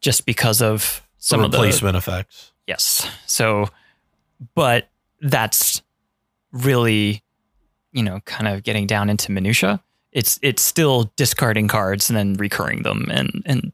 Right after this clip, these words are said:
Speaker 1: using that for advantage. So
Speaker 2: Right.
Speaker 1: I, I don't know of any wins that are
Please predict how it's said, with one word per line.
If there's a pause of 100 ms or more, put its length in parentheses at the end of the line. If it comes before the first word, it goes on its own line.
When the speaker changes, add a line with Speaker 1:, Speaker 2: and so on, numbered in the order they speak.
Speaker 1:
using
that
for
advantage.
So (160)
Speaker 2:
Right. (460)
Speaker 1:
I,
I
don't
know
of (120)
any (760)
wins
that
are